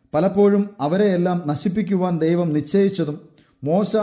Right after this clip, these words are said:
ആത്മാർത്ഥമായി അവർക്ക് വേണ്ടി പക്ഷപാതം ചെയ്യുകയാൽ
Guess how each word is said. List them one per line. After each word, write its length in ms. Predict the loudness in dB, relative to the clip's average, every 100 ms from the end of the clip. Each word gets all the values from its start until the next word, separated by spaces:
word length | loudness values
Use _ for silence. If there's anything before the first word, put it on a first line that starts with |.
| -2
ആത്മാർത്ഥമായി 800 | -4 0 0 0 0 0 0 -2
അവർക്ക് 380 | -2 -4 -4 -4
വേണ്ടി 220 | -4 -4
പക്ഷപാതം 640 | -4 -6 -4 -2 -2 -2 -6 -10 -20 _ _
ചെയ്യുകയാൽ 480 | 0 2 2 2 0